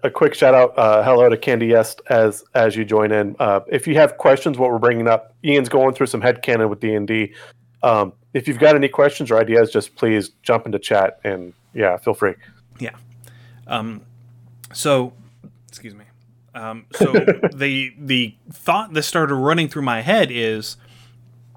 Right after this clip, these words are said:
Speaker 2: well, obviously, Tiamat would want this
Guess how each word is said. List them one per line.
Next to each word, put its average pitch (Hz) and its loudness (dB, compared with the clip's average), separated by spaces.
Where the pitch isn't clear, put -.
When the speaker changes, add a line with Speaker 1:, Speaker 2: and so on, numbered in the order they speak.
Speaker 2:
well, 120 -4
obviously, 123 -4
Tiamat 120 -2
would 151 4
want 143 -2
this - -12